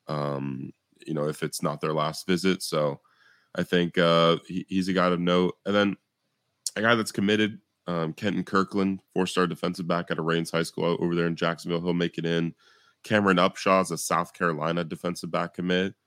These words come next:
Um, we expect him to, to make it on Saturday. And I would note, like, there could be some other prospects that, uh, could make it in, like Brennan said,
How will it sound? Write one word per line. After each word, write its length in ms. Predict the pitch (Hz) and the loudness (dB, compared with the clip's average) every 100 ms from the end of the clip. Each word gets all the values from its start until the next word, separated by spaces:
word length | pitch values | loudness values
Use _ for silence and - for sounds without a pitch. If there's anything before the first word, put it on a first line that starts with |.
| _ _ _ 80 | _ _ _ -2
Um, 280 | 78 73 | 0 0
we 100 | 80 | 0
expect 460 | 82 - - 85 - | -2 -2 -2 -4 -2
him 240 | 87 85 | -2 -2
to, 240 | 80 82 78 _ - | -4 -10 -10 _ -8
to 100 | 85 | -4
make 260 | 82 - | -4 -2
it 100 | 85 | -2
on 120 | 82 | -2
Saturday. 640 | 80 85 85 85 85 87 - _ _ _ - | -2 -2 0 0 0 0 -4 _ _ _ 2
And 160 | 120 - - | 2 2 4
I 120 | 123 | 4
would 180 | 139 131 | 4 2
note, 260 | 127 127 | 2 0
like, 220 | 104 98 _ _ _ _ - | 0 -2 _ _ _ _ -12
there 240 | 92 117 | 0 0
could 220 | - 135 | 2 -2
be 260 | 123 131 - | 0 -2 -2
some 240 | - 110 | -4 -2
other 140 | 104 104 | 0 -2
prospects 540 | 104 104 - 104 - | -2 -4 -2 -4 -4
that, 180 | 95 - _ _ - | -8 -8 _ _ -2
uh, 360 | 82 78 76 - _ | 2 2 0 -6 _
could 160 | - 95 | -4 0
make 200 | 95 92 | 0 -2
it 60 | |
in, 120 | 90 92 | -2 -2
like 160 | 87 | -2
Brennan 240 | 90 90 82 | -2 -2 -2
said, 360 | 90 90 87 | 0 0 0